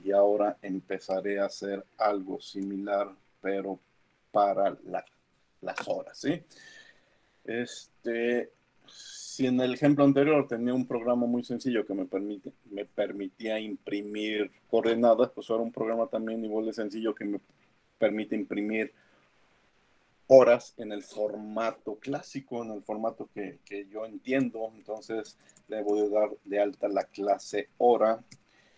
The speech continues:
este, y una función que se llama imprime hora, que recibe un objeto, el objeto T,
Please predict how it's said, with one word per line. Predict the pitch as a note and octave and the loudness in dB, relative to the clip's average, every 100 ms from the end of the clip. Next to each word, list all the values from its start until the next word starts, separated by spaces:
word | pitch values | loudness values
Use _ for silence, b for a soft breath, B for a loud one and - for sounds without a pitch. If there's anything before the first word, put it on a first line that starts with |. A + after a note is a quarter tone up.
| _ - | _ -10
este, | G2 F#2+ - - _ _ G2+ F#2+ G2 F#2+ F#2 - _ - - _ _ _ b b b b _ | -10 -10 -14 -16 _ _ -6 -4 -2 -4 -6 -10 _ -18 -18 _ _ _ b b b b _
y | G#2+ C3 C#3 C#3 | -2 6 8 6
una | A#2 A#2 A#2+ | 2 2 0
función | G#2+ G#2 A#2+ A#2+ | -4 -6 -4 -4
que | A2 | -4
se | G2 F#2+ | -6 -2
llama | G#2 G#2 G#2 - G#2+ | 0 0 0 -2 -8
imprime | G2 G2 - - A2+ A2 G#2+ G#2+ G#2+ _ - | -6 -6 -8 -8 -8 -8 -4 -4 -4 _ 4
hora, | B2+ A#2 A2 A#2 B2 _ _ _ _ _ _ _ - _ - | 8 8 8 4 0 _ _ _ _ _ _ _ -20 _ -6
que | G2 | -4
recibe | G2 G2+ - - C3 G2+ G2+ G2+ G2 _ _ _ _ _ - _ _ - | -4 -6 -8 -6 -6 -4 -2 -2 -6 _ _ _ _ _ -20 _ _ -4
un | A#2+ A#2+ | 0 0
objeto, | A#2 - D#3+ C#3+ - C3 C#3 | -2 -4 -4 -4 -2 -2 -2
el | G2+ G2 | -4 -6
objeto | - - G#2 B2 - | -6 -6 -6 -8 -6
T, | D3+ D#3 | -2 -2